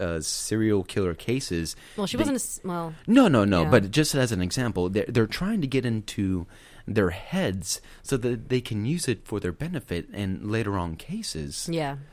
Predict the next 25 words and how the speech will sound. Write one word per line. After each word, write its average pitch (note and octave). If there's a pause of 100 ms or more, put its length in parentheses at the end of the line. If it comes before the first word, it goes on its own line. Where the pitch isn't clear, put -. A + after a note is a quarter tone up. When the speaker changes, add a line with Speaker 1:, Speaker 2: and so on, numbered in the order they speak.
(120)
Speaker 2:
yeah. C#3+
Speaker 1:
So A#2+
it's, -
it's -
so G#3
important. C#2+
Speaker 2:
I E3+
do D#3
agree. C#3+ (100)
I D#3
do C#3+
agree. C#3
I D3+
just, C#3+
I, D3+ (200)
I D3
lost D3
all, C#3+ (160)
everything C#3 (460)
when C#3+ (240)
she -
slit -
the -
puppy's -
throat. -